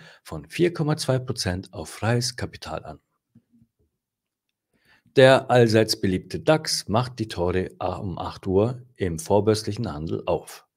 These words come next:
Jedoch plagen sehr hohe Spreads zwischen acht und neun Uhr die Trader, aber nicht bei X T B. X T B überzeugt stets mit dauerhaft niedrigen Spreads. Ohne Technologie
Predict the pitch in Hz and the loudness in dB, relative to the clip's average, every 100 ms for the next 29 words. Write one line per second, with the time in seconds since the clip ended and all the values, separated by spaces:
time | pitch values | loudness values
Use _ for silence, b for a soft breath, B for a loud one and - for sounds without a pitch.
0 | B B B B B B 175 175 165 117 | B B B B B B 4 4 2 0
1 | 110 110 90 98 139 147 120 120 117 - | 2 2 0 2 4 2 0 0 -2 -4
2 | - 95 - - - - 90 - - 120 | -2 -2 -2 -6 -6 -6 -4 -4 -6 -6
3 | 123 117 98 87 80 87 95 104 87 - | -6 -4 -4 -4 -4 -4 -4 -4 -10 -10
4 | 80 80 - - _ 113 92 92 92 78 | -10 -10 -14 -20 _ -8 -6 -6 -6 -6
5 | 80 120 127 - 139 127 - 139 - - | 0 0 0 -2 -2 -2 -2 0 0 -4
6 | _ b b b b - - 92 82 131 | _ b b b b -8 -4 -2 4 4
7 | 147 95 87 - - 73 - - - - | 2 0 0 -2 -6 -8 -10 -8 -6 -6
8 | - 131 160 - - 78 - 107 131 131 | -2 0 0 -4 -6 -8 -4 -2 -2 0
9 | 123 120 - 85 87 92 101 127 - - | -2 -4 -8 -10 -8 -4 -4 -4 -10 -14
10 | - 80 - - - _ _ _ _ _ | -10 -10 -6 -8 -10 _ _ _ _ _
11 | _ _ _ _ _ _ _ _ 104 101 | _ _ _ _ _ _ _ _ 2 4
12 | 101 98 92 98 92 90 113 - | 4 0 -2 0 0 2 0 -2